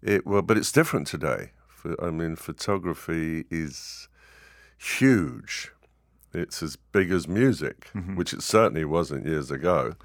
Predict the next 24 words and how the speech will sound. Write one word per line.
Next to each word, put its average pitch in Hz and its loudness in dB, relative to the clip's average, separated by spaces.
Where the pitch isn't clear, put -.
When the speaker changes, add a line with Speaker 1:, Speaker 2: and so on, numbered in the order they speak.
Speaker 1:
because 90 -6
there 90 2
was 85 -2
no 80 2
internet. 76 -2
There 76 -4
were 73 -4
nowhere 76 -2
near 76 -4
as 73 -8
many 73 -4
magazines. 69 -8
There 76 -2
was, 71 -6
I - -18
don't - -12
even 69 -12
think - -8
there 76 -8
was 71 -8
any 76 -4
cable 71 -2
television 90 -2
in 60 -10